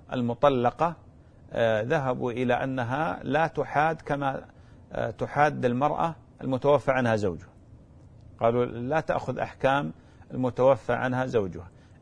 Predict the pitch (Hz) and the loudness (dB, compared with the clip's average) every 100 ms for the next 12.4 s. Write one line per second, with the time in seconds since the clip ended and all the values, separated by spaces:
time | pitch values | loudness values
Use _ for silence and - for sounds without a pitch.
0 | - 190 175 143 120 135 156 - 160 160 | -4 -2 2 0 0 -4 -4 -4 -2 -2
1 | 143 - - 123 127 143 170 175 - - | -4 -6 -6 -4 -4 0 0 -2 -10 -20
2 | - - - - 131 156 180 - - 135 | -20 -20 -20 -6 0 2 0 -2 -6 -4
3 | 120 117 113 110 104 - - - - - | -2 2 2 2 0 -4 -8 -2 -2 0
4 | 98 87 - - - - - - - - | -4 -6 -14 -20 -20 -20 -20 -20 -20 -20
5 | - - 151 143 120 113 107 139 131 - | -20 -6 -2 2 2 0 -6 -6 -4 -4
6 | 113 110 - 117 - 147 113 - - - | -2 -4 -6 -8 -2 -2 -2 -6 -6 -6
7 | 139 147 131 156 160 165 151 143 156 - | -6 -2 0 0 2 2 2 0 -2 -2
8 | 147 - 131 135 143 156 165 160 - - | -4 -2 -2 0 0 0 0 -4 -14 -20
9 | - - - 143 147 - 165 139 156 151 | -20 -20 -4 0 0 2 0 0 0 2
10 | 135 131 135 127 127 143 147 131 131 135 | 2 2 0 0 2 2 2 0 0 2
11 | 127 120 151 139 143 139 123 123 135 127 | 0 -2 -2 0 4 4 4 4 2 2
12 | 120 123 127 127 | 2 4 4 2